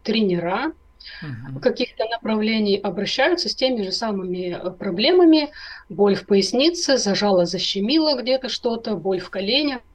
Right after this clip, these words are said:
Speaker 1: Почему так происходит? Потому что в фитнес-зале или на любой тренировке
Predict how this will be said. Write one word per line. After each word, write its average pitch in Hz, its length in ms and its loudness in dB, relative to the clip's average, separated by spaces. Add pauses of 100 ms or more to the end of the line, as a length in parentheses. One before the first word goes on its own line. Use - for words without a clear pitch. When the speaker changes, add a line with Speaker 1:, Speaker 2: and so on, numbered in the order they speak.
(760)
Speaker 1:
Почему 214 340 -2
так 180 200 -4
происходит? 320 680 0
Потому 214 320 -6
что - 260 -8
в - 60 -14
фитнес-зале 214 720 -4
или 196 160 -6
на 180 120 -10
любой 180 260 -6
тренировке 202 680 -4